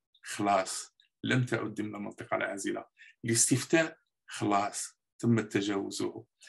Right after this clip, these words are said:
ال-، ال-، ال-، ال-، ال-، الحاجة الوحيدة اللي سواء تقبلوا بها، سواء ما عندنا ما نديروا لكم كما يقولوا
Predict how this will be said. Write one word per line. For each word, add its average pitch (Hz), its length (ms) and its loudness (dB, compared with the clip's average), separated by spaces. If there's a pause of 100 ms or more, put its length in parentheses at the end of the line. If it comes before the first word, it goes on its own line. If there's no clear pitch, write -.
(420)
ال-، 120 160 8
ال-، 117 420 8
ال-، 120 360 2
ال-، 123 280 -4
ال-، 117 320 -8
الحاجة 139 380 2
الوحيدة 156 680 4 (320)
اللي 120 440 2 (440)
سواء 160 280 -2
تقبلوا 131 440 6
بها، 107 380 4 (460)
سواء 135 540 4 (680)
ما 113 60 0
عندنا 110 240 0
ما 113 100 2
نديروا 113 300 6
لكم 185 300 -4 (320)
كما 104 140 2
يقولوا 127 520 6